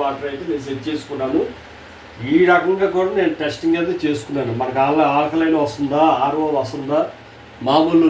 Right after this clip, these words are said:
నేచురల్ వాటర్ వస్తుందా అనేది ఈ మనం దీంట్లో టెస్టింగ్ చేసుకుంటే మనం ఏ వాటర్ తాగుతున్నామో ఆ వాటర్ మంచిదా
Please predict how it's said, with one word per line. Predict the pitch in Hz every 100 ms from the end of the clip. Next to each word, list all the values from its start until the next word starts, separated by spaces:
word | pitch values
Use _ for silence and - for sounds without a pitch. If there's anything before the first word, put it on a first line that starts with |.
| 147
నేచురల్ | 151 147 160 160
వాటర్ | 147 143 143
వస్తుందా | 131 - 143 143
అనేది | 143 156 240 - 170
ఈ | 147
మనం | 147 147 143
దీంట్లో | 147 156 160 - - 151
టెస్టింగ్ | 147 175 175 160
చేసుకుంటే | 151 - 156 190 247 247 - - - - -
మనం | 160 160 165
ఏ | 180
వాటర్ | 175 170 165
తాగుతున్నామో | 156 156 151 151 165 160
ఆ | 139 135
వాటర్ | 147 151 165 151
మంచిదా | 135 123 147